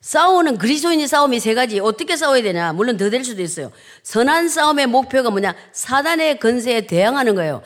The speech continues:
사단이 어떻게 사람들을 유혹하고 꼬시는 걸 아세요? 마인드로. 누굴 마인드로 속였어요? 이브. 찾아가서 꼬셨잖아요.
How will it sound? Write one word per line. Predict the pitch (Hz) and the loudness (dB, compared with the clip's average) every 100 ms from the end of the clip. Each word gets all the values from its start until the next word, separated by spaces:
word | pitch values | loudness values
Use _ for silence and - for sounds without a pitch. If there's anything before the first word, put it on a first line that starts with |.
| - - - | -18 -20 -12
사단이 | - 262 320 320 269 | -2 0 2 0 0
어떻게 | 202 208 339 349 - | 0 0 -2 -4 -4
사람들을 | 302 262 262 247 247 214 | -2 0 0 0 -2 0
유혹하고 | 208 220 202 185 185 | 0 0 -2 -6 -8
꼬시는 | 196 180 170 | -8 -4 -4
걸 | 156 143 | -4 -6
아세요? | 135 147 131 - _ _ _ _ _ | -8 -8 -10 -12 _ _ _ _ _
마인드로. | 147 156 190 180 143 127 - _ _ _ | -4 0 0 -2 -6 -12 -16 _ _ _
누굴 | - 185 214 262 | -4 -2 0 0
마인드로 | 226 214 214 202 | 0 0 -2 -6
속였어요? | 190 190 156 151 143 139 _ _ _ _ _ _ _ _ _ _ _ _ _ _ | -10 -8 -8 -8 -10 -12 _ _ _ _ _ _ _ _ _ _ _ _ _ _
이브. | 214 214 160 131 - _ _ _ _ _ _ _ _ _ _ _ _ _ _ _ - | -8 -8 -8 -14 -16 _ _ _ _ _ _ _ _ _ _ _ _ _ _ _ -12
찾아가서 | - 208 180 156 151 143 - _ _ _ _ _ _ _ _ _ _ _ _ _ | -6 -2 0 -2 -6 -12 -16 _ _ _ _ _ _ _ _ _ _ _ _ _
꼬셨잖아요. | - 214 190 139 127 127 | -2 -2 -2 -6 -12 -12